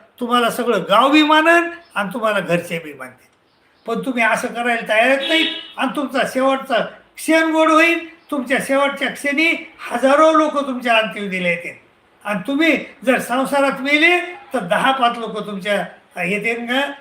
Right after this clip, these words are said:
आणि ते बी रडत पडत येतील, आणि तुमच्या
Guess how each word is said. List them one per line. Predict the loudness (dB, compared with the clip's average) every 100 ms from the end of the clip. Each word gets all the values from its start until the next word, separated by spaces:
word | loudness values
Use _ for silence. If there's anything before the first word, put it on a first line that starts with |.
| -18 -14
आणि | -6
ते | -2 0
बी | 2 0 -2 -12 _ -6
रडत | -2 4 4 4
पडत | 4 4 4
येतील, | 0 2 2 2 -2 -14 -4
आणि | -2 -2
तुमच्या | -4 -6 -4 -4